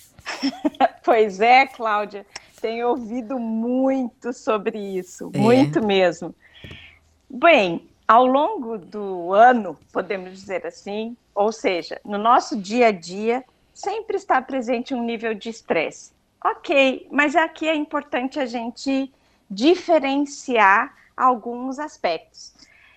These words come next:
Speaker 1: É, o estresse mesmo que eu estou me referindo aqui, Cláudia, é aquele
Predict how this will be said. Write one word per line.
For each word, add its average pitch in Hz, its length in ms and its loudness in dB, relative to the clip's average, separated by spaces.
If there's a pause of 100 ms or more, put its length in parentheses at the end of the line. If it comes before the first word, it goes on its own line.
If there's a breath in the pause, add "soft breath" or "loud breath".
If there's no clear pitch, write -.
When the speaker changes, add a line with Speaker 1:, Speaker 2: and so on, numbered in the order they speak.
Speaker 1:
É, 240 300 -4
o 302 100 -2
estresse - 720 -2
mesmo 240 380 -6
que - 100 -4
eu 233 60 2
estou 226 200 -4
me 226 140 -4
referindo 208 560 -4
aqui, 220 580 -6
Cláudia, 170 480 2
é 208 160 2
aquele 202 760 -6